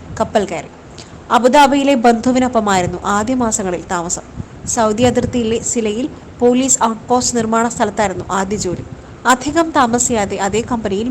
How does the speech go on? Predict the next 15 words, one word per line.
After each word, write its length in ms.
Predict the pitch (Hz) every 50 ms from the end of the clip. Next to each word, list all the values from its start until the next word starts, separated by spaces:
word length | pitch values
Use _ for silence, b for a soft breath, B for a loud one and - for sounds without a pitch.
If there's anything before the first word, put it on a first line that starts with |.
| 240 214
മറ്റൊരിടത്തേക്ക് 580 | 214 - 262 240 220 202 180 190 180 - 208 170 165
മാറി. 180 | 160 160 160 - B B B B B B B - - 226
അബുദാബിയിലുണ്ടായിരുന്ന 920 | 220 233 220 247 247 247 - 277 269 269 262 247 254 247 240 226 226 226 226 202 220
ബന്ധു 280 | 220 208 196 220 262 294 - -
പുതിയ 240 | 240 220 233 247 269 277 269 -
സംരംഭം 400 | 254 240 - 240 226 220 220 220 -
തുടങ്ങിയപ്പോൾ 480 | 226 214 202 202 202 196 196 220 233 254 240 226
അതിനൊപ്പം 360 | 220 226 254 233 - 208 190 190 -
ചേർന്നു. 280 | 196 170 156 - - - B B B B B B B B -
പിന്നീട് 280 | 285 277 294 311 285 320 - 302
ടെക്നിക്കൽ 420 | 254 254 262 269 269 262 285 277 254 226
ഗാരേജ് 380 | 247 226 214 220 220 220 - 214
എക്യുപ്മെന്റ്സ്, 540 | 202 - 208 202 - - 220 254 262 - - - 226
ഇന്ധന 260 | 226 196 196 233 240 233 220
വിതരണം, 340 | 220 202 202 190 190 226